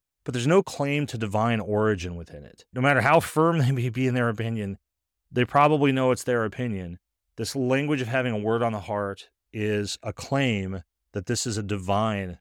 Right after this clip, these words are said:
message that was given to the person for someone else. So if we get into the idea of, you know, decoding this language, this language of having a word on the heart or, or, or, uh,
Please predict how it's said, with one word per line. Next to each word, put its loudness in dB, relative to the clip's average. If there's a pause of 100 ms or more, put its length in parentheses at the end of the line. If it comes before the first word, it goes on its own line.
message -10 (140)
that -6
was -6
given -4
to -2
the -2
person -6 (160)
for -4
someone -6
else. -16 (800)
So 2
if 0
we 0
get 0
into 0
the -2
idea 0
of, 0 (120)
you -6
know, -2
decoding 0 (100)
this -2
language, 0
this -8
language -4
of -10
having 0
a -2
word -2
on -6
the -4
heart -2
or, -14
or, -10
or, -4 (480)
uh, -4